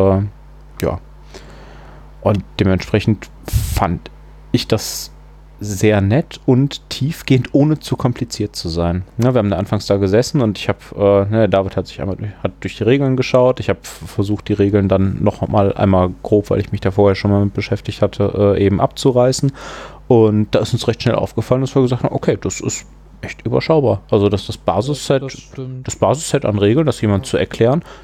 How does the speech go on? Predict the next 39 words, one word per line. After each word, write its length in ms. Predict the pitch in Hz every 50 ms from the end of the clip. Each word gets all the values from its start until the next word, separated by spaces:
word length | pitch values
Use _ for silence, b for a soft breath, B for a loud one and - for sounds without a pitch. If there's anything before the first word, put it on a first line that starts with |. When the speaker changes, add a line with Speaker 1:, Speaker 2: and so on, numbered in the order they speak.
| B -
Speaker 1:
das 140 | 110 - -
geht 160 | - - -
echt 240 | - - - - -
schnell. 380 | - - 107 104 113 147 214 - b b b b b b - - -
Ähm, 480 | 113 113 110 110 107 107 104 107 110 110 - -
dann 160 | - 95 92
guckst 260 | - - 117 110 - -
du 20 |
vielleicht 280 | - - 107 101 - -
einmal 180 | - 104 104 107
durch 160 | 104 107 -
die 80 | - 110
Karten 400 | - - 113 110 127 - 151 143
durch, 220 | 127 135 143 143 -
zumindest 340 | - 120 113 110 107 -
durch 120 | - 107 -
diese 180 | - 101 101
Standard-Aktionskarten, 1080 | 98 - 107 104 104 101 95 - - - - - 135 147 - - - 135 135 139 - -
um 100 | - -
zu 80 | - 104
schauen, 240 | - - 104 107 110
Speaker 2:
Haben 120 | - 180
wir 60 | 175 -
Speaker 1:
was 80 | 175 160
Speaker 2:
auch 40 | 156
nicht 220 | 175 156 139 -
getan, 320 | - 147 - 139 135 135
ne? 180 | 135 147 175 185
Speaker 1:
Ja. 100 | 101 92
Speaker 2:
Also 200 | 180 160 160 151
wir 80 | 156 156
haben 100 | 160 156
auch 120 | 160 170
irgendwann 340 | 170 165 165 160 160 151 139
angefangen 460 | 160 185 196 190 - 190 180 180 180 - -
Speaker 1:
Ja. 100 | 117 110
Speaker 2:
und 80 | - -
haben 140 | 170 175 175
gesagt, 300 | 160 160 175 180 180